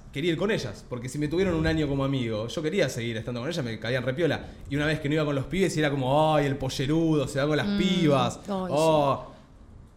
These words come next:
Speaker 1: Y cuando quería ir con ellos era como, "No, no, andate con las pibitas".
Speaker 2: Qué paja eso al, al, al,
Speaker 1: Y
Speaker 2: al
Speaker 1: era como,
Speaker 2: colegio, boludo.
Speaker 1: "Dale, man,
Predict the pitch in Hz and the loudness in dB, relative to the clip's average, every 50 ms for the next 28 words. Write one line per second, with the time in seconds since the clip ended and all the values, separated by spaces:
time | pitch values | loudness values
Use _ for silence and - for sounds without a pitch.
0 | - - 123 123 127 127 131 127 139 156 165 139 147 151 180 180 190 - 156 143 | -16 -10 -6 -4 -2 -2 0 2 2 2 2 2 2 2 2 0 0 0 2 2
1 | 139 135 127 117 123 156 190 202 208 208 180 156 160 170 - - 175 156 139 127 | 2 0 0 0 0 2 4 4 6 6 6 6 4 4 4 4 4 4 4 2
2 | - 131 139 185 196 165 131 123 107 98 - - - - - - 233 214 277 254 | 2 4 2 2 2 2 0 -2 -2 -4 -6 -10 -16 -10 -6 -4 0 2 2 2
3 | - - - 262 262 262 277 285 262 240 233 - 220 220 226 220 226 226 226 214 | 2 0 0 -2 -2 -2 -4 -2 -2 -2 -2 -2 -2 -4 -2 -2 -2 -2 -2 -2
4 | - - - - 208 226 - 208 - 220 226 240 - - 143 - 214 196 190 185 | -4 -6 -4 -2 0 2 4 4 4 4 4 4 2 2 2 0 -2 -2 -2 -2
5 | 190 196 208 208 202 202 196 - 165 160 147 147 156 156 151 139 123 110 101 - | -4 -4 -4 -4 -4 -4 -2 -2 0 0 0 2 2 2 0 0 -4 -6 -10 -12